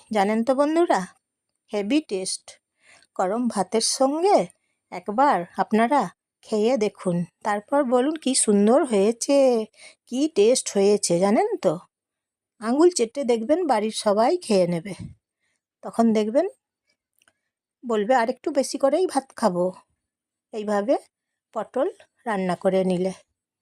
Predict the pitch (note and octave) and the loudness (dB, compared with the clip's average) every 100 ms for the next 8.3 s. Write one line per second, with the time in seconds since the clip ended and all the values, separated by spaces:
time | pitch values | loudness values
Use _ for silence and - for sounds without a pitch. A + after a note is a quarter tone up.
0 | _ _ _ _ _ _ _ _ _ _ | _ _ _ _ _ _ _ _ _ _
1 | _ _ _ A3+ G3+ - A3+ - _ _ | _ _ _ -8 -8 -8 -14 -14 _ _
2 | _ _ _ _ _ - A#3+ A#3 D4+ D#4 | _ _ _ _ _ -6 -4 -4 -4 -2
3 | A3+ G#3 C#4+ - G#3+ G3+ - G3+ F#3+ F3+ | -2 -2 -4 0 0 -2 -2 0 2 0
4 | G#3 G3+ - A3+ G#3+ A#3 B3 C4+ C#4+ D#4 | -6 -8 -6 -2 0 0 0 0 0 0
5 | F4 G3+ - _ _ _ _ _ _ _ | -2 -4 -8 _ _ _ _ _ _ _
6 | _ _ _ _ _ _ _ C4+ D4 - | _ _ _ _ _ _ _ -10 -10 -8
7 | F3+ F3 - - - - _ _ _ _ | -6 -6 -6 -10 -20 -20 _ _ _ _
8 | G#3 F#3 F#3 | -10 -6 -4